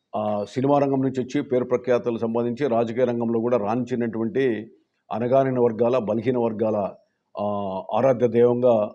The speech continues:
ఆయన ప్రజల హృదయాల్లో నిలిచిపోయాడు. ఆయనతో కూడా చనిపోయేంత వరకు నాకు ఆయనతో సంబంధాలు ఉన్నాయి కాబట్టి, ఆ, అం-, అందుకని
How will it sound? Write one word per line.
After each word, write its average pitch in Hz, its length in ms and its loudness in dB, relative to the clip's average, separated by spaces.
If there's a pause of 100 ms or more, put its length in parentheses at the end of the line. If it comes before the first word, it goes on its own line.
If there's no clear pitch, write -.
ఆయన 104 160 -6
ప్రజల 113 340 0
హృదయాల్లో 113 540 0
నిలిచిపోయాడు. 110 460 -2
ఆయనతో 123 340 -4
కూడా 123 160 -2
చనిపోయేంత 117 480 0
వరకు 123 240 0
నాకు 107 280 -4
ఆయనతో 110 260 -4
సంబంధాలు 107 460 -2
ఉన్నాయి 101 200 -6
కాబట్టి, 98 360 -6 (640)
ఆ, 113 60 4 (640)
అం-, 117 200 -2
అందుకని 123 540 2